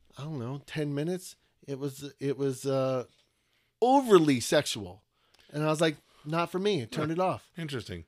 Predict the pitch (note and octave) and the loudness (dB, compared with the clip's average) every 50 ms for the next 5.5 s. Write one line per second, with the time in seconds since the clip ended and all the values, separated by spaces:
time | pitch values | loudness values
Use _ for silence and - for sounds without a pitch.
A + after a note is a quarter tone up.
0 | _ _ - D#3 D#3+ D#3+ E3 D#3+ E3+ - C3+ C3+ D3 D#3+ F#3 G#3 B3 G3+ D#3 C3+ | _ _ -4 -2 -2 0 2 4 4 6 6 6 4 4 4 2 2 0 0 2
1 | C3+ C3+ F3+ A2+ G#2 B2 B2+ C#3 D3+ D#3 - C#3 D#3 D3+ B2+ - - - - - | 4 4 4 4 4 2 4 6 6 6 6 6 4 4 4 2 0 -4 -6 -6
2 | - - _ B2 D3 D3 A#2+ - - - - - B2+ F#3+ G#3 B2+ G2+ B2 C3+ C3+ | -10 -12 _ 2 2 2 2 0 -4 -16 -4 2 4 4 4 4 0 -4 -6 -6
3 | - A#2+ C3+ C#3 - D#3 D3 A#2 F#2 - - - _ _ _ - - - - _ | -4 -4 -4 -4 -2 -2 -2 -2 -4 -8 -18 -20 _ _ _ -20 -20 -20 -20 _
4 | _ - C#3 C#3 C3+ C#3 C#3 C3 C3+ C#3+ C#3+ C#3 C#3 C#3 C#3 C3 C3 C3 C3+ C#3 | _ -12 -8 -8 -6 -6 -6 -6 -4 -4 -4 -4 -4 -6 -6 -6 -8 -8 -6 -6
5 | C#3 C#3 C#3 C3+ C3+ C3+ C3 B2+ A2 | -4 -4 -4 -4 -4 -6 -8 -12 -14